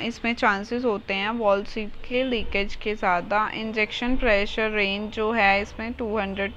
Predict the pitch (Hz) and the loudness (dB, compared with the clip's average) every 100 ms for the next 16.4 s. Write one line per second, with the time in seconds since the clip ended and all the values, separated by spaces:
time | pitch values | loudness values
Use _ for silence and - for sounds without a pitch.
0 | 240 269 - - 208 208 190 196 233 - | -6 -6 -6 -6 -4 -2 -2 -2 -2 -4
1 | - - - - - 214 220 208 202 208 | -14 -16 -16 -16 -12 2 6 8 6 6
2 | 196 185 - 190 180 175 - 175 185 - | 4 4 0 2 2 2 -2 -4 -4 -6
3 | 220 277 320 - - - - - - - | -2 2 2 0 -18 -20 -20 -20 -20 -20
4 | - - - - - - - - - - | -20 -20 -20 -20 -16 -14 -14 -16 -18 -4
5 | 247 247 226 240 214 226 240 240 240 208 | 2 2 6 4 4 4 6 6 6 4
6 | 185 196 - 196 247 233 233 226 247 262 | 4 -2 -4 0 2 4 4 4 6 6
7 | 269 254 240 233 254 254 254 262 233 226 | 6 4 4 2 0 2 2 6 6 8
8 | 247 240 254 247 240 247 240 226 214 220 | 6 4 2 2 2 4 2 2 2 0
9 | 240 233 220 214 208 226 220 220 220 226 | 2 4 6 6 4 0 2 2 2 0
10 | 240 233 220 226 - 220 240 240 208 202 | 0 0 2 0 2 4 4 2 0 0
11 | 214 226 - 233 214 208 202 220 - 220 | -4 -8 -4 0 4 6 6 4 2 2
12 | 190 208 208 208 208 214 226 254 220 196 | 2 2 4 4 6 6 4 2 2 2
13 | 196 208 226 - 220 240 - 240 233 240 | 2 0 0 2 4 4 2 -2 0 2
14 | 240 240 220 226 233 233 226 233 262 220 | 4 4 2 2 2 4 4 2 2 2
15 | 202 240 240 226 233 240 240 226 220 220 | 2 2 4 4 2 0 2 4 6 6
16 | 233 269 294 | 4 4 4